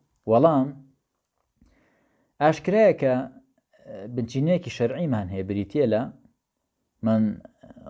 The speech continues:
ظاهر المشركين على المسلمين فهو كافر.»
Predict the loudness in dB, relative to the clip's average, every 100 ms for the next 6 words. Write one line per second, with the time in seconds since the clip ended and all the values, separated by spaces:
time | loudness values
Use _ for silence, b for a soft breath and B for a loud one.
0 | -20 -18 -4 2 2 2 2 2 2 -2
1 | -6 -8 -2 -2 0 0 -2 -2 -6 -8
2 | -6 -2 -2 -4 -2 -4 -4 -4 -4 -2
3 | -6